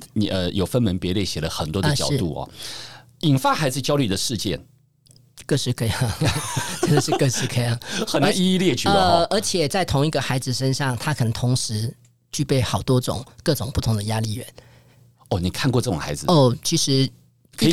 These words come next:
Speaker 1: 举个例子吗？
Speaker 2: 呃，这么讲，比如说有些孩子是这样，好，
Speaker 1: 嗯。
Speaker 2: 刚才提到，比如说，好，我现在在教室，
Speaker 1: 嗯。
Speaker 2: 呃，老师在骂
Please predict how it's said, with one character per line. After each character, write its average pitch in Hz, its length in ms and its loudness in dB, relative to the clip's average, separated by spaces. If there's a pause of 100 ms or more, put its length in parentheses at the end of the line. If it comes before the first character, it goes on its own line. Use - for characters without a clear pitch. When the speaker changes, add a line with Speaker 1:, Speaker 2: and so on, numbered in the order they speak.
Speaker 1:
举 - 80 2
个 110 80 0
例 113 160 2
子 - 120 -6
吗？ 87 120 0
Speaker 2:
呃， 117 80 2
这 - 100 -4
么 170 80 6
讲， - 200 -2
比 - 120 -4
如 120 40 0
说 151 340 4
有 127 100 4
些 160 160 2
孩 127 180 0
子 - 140 -4
是 123 160 -4
这 113 100 -4
样， 87 120 -6 (160)
好， - 180 0
Speaker 1:
嗯。 71 60 -10 (640)
Speaker 2:
刚 170 120 2
才 156 80 2
提 - 160 -2
到， - 240 -2 (160)
比 - 80 -2
如 117 60 4
说， 139 120 2
好， - 160 -2
我 - 240 -8
现 156 280 2
在 123 180 0
在 127 180 0 (460)
教 120 160 2
室， - 320 -2 (200)
Speaker 1:
嗯。 78 180 -2 (240)
Speaker 2:
呃， - 200 -2 (360)
老 135 120 2
师 202 140 0
在 180 160 2
骂 143 260 4